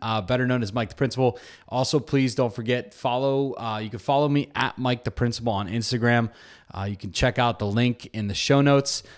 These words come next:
um, for more information in the work that I do. I'm currently the state director for the state of Florida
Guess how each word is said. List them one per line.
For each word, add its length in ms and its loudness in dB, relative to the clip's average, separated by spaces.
um, 260 -4
for 140 -8
more 180 4
information 480 0
in 80 0
the 80 -2
work 240 0
that 100 -8
I 160 -2
do. 160 -4
I'm 140 -4
currently 500 0
the 420 0
state 380 2
director 440 2
for 320 0
the 180 -2
state 260 0
of 80 -2
Florida 440 2